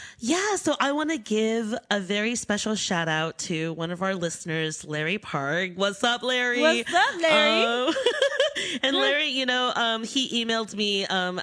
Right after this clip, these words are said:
Speaker 1: uh, you know, just, uh, asking if he could get a tarot reading, and he's one of our listeners. Um,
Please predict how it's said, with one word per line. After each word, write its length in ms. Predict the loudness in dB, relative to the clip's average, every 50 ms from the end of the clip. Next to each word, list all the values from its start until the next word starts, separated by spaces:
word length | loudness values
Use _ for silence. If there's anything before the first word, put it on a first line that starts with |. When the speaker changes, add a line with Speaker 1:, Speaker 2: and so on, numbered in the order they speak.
| -4
Speaker 1:
uh, 120 | -4 -4 -4 -6 -10 -10
you 180 | -4 -4 -2
know, 220 | 0 0 0 0 -2
just, 440 | 0 -2 -2 -2 -2 -6 -8 -8 -6
uh, 40 | -4
asking 600 | -2 -2 -2 -2 -2 -2 -4 -4 -4 -6 -4 -4
if 100 | -4 -6
he 120 | -6 -6 -8
could 140 | -8 -6
get 120 | -6 -4 -6
a 60 | -6
tarot 360 | -6 -4 -4 -2 -2 -2 -2
reading, 440 | -2 -2 0 0 0 -2 -2 -4 -6 -10 -14 -18 -16 -8 -6
and 80 | -4 -4
he's 120 | -2 -2
one 140 | -2 -2 -2
of 80 | -2 -2
our 100 | -2 -2
listeners. 720 | 0 -2 -4 -4 -4 -4 -2 -2 -2 0 -2 -2 -4 -4 -4
Um, 400 | -2 -2 -2 -2 -4 -6 -10 -12